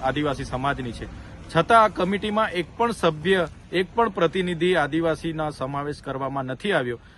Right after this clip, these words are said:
જે બતાવે છે કે આ સરકાર આદિવાસી વિરોધીની પોતાની છબી ધરાવે છે. સાથે સાથે યુનિફોર્મ સિવિલ કોડ લાગુ થવાથી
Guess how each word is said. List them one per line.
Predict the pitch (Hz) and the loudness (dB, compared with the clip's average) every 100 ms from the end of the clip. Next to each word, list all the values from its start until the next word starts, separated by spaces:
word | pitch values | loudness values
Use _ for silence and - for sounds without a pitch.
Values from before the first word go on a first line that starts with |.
| - 101 | -20 -4
જે | 117 208 | 4 4
બતાવે | 196 185 190 175 165 | 6 2 4 4 2
છે | 156 | 0
કે | 147 160 | 0 2
આ | 151 | 2
સરકાર | - 135 127 175 175 170 _ _ - - | 0 -4 0 2 2 2 _ _ -20 -2
આદિવાસી | 123 147 170 156 160 | 0 2 2 2 0
વિરોધીની | 135 127 139 139 143 143 | -2 -2 -2 -2 -4 -6
પોતાની | - 123 135 135 | -6 -6 -4 -6
છબી | 120 120 123 | -6 -4 -2
ધરાવે | 117 110 101 98 | -2 -4 -4 -6
છે. | - - - - - - - | -12 -16 -20 -20 -20 -14 4
સાથે | 156 220 | 6 6
સાથે | 220 220 196 226 - - - - | 6 4 6 2 0 -14 -20 -12
યુનિફોર્મ | 123 160 214 226 226 | -2 0 2 2 0
સિવિલ | - 175 185 190 | 0 0 2 0
કોડ | 175 147 | 0 2
લાગુ | 147 139 135 170 | 2 2 2 -4
થવાથી | - 135 165 - 123 | 0 4 4 4 -4